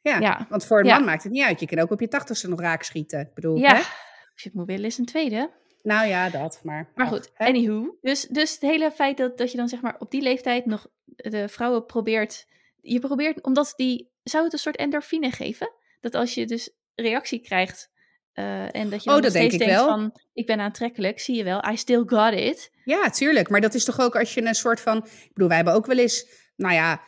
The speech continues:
Speaker 1: niet zo heel lang geleden nog een soort van een oude vlam nog wel wat aandacht, eh, gehad. En dat doet toch wat met je. Ik bedoel, je vindt
Speaker 2: Ja.
Speaker 1: het in eerste instantie ook gewoon kansloos. Maar ergens bevestigt het ook wel van: "Oh,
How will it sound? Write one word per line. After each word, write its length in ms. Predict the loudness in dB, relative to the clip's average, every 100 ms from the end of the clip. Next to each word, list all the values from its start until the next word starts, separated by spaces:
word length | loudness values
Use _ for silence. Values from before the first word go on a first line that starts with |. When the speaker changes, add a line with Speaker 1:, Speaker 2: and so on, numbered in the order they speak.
| _
Speaker 1:
niet 240 | -2 0
zo 60 | 2
heel 120 | 2
lang 180 | 2 0
geleden 300 | 2 2 2
nog 260 | 0 -2 -2
een 80 |
soort 220 | -2 -2 -2
van 160 | -2
een 120 | 0 0
oude 240 | 2 2
vlam 380 | 0 0 2 0
nog 120 | -2
wel 140 | 0 0
wat 160 | 0
aandacht, 500 | 0 0 0 -4 -4
eh, 80 | -8
gehad. 280 | -2 -2 -2
En 60 |
dat 160 | -2 0
doet 200 | 0 0
toch 180 | -4 -2
wat 180 | -4 -2
met 220 | -4 -2
je. 60 |
Ik 60 | -6
bedoel, 160 | 0 0
je 100 | 2
vindt 200 | 2 4
Speaker 2:
Ja. 60 |
Speaker 1:
het 80 | 4
in 60 | 2
eerste 260 | -2 0
instantie 200 | -2 0
ook 120 | -4 -2
gewoon 140 | -4
kansloos. 580 | 0 0 0 0 0 2
Maar 480 | 2 2 2 -12 -4
ergens 380 | 2 2 2 -4
bevestigt 420 | -2 0 0 -2
het 140 | -6
ook 140 | -4 -2
wel 120 | -2
van: 160 | -2 -4
"Oh, 260 | -2 -2